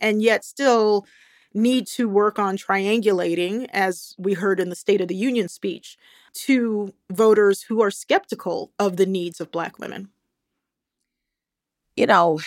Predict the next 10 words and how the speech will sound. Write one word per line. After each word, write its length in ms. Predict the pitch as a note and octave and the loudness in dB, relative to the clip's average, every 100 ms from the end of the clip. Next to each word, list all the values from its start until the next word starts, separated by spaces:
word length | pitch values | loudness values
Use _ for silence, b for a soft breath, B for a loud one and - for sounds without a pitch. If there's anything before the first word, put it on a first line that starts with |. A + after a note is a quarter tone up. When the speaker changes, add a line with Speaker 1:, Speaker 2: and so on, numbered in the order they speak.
| - - _ - | -14 -18 _ 0
Speaker 2:
it's 260 | D#3 - | 0 2
important 580 | C#3+ C#3 - E3 - C3 | 0 0 4 4 4 0
that 100 | A#2+ | 0
he 100 | C3 | 2
recognizes 920 | B2 C3 - D3+ B2 B2 A#2 - - | 2 2 0 -8 -2 -2 -2 -4 -2
it, 220 | G#2 E2 | -2 -2
and 200 | - C3 | -2 0
you 80 | C#3+ | 0
see 380 | - - - A3+ | -2 -2 2 4
it 120 | G#3 | 2